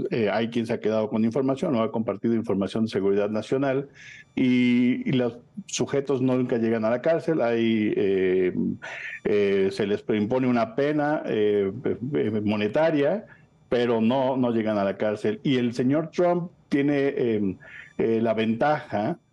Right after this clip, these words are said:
de que el sistema judicial estadounidense, eh, em, permite a los presi-, expresidentes, es un caso fuera de, de lo común, pero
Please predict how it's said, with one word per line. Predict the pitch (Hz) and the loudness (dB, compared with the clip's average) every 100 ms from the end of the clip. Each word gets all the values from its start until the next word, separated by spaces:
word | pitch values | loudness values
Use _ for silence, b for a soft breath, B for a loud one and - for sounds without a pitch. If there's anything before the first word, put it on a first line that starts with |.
| _ _ | _ _
de | - 127 123 | 0 0 0
que | 127 123 | -2 0
el | 117 | 0
sistema | 117 113 - 156 170 | -2 -4 0 0 0
judicial | - 131 117 113 143 139 135 131 147 - | 0 0 0 0 0 2 2 0 -2 -2
estadounidense, | 120 - 113 113 117 131 131 135 127 131 - - | -4 0 0 2 2 0 0 2 2 0 -4 -4
eh, | 123 110 104 104 101 101 B B _ | 0 2 0 -2 -10 -12 B B _
em, | 135 120 113 110 110 | 0 2 2 2 0
permite | 120 107 143 143 165 | -2 0 -2 0 0
a | |
los | 151 139 - _ | 0 -2 -6 _
presi-, | 113 - 120 | -6 0 -2
expresidentes, | 123 127 110 127 143 147 | 0 -2 0 0 0 -2
es | - | 0
un | 175 156 | -2 0
caso | 156 156 175 | -2 0 -2
fuera | - 160 | 0 0
de, | 147 120 | 2 2
de | 113 | 2
lo | 113 113 | 0 0
común, | 120 151 147 | 0 0 0
pero | 127 117 117 | 0 0 -2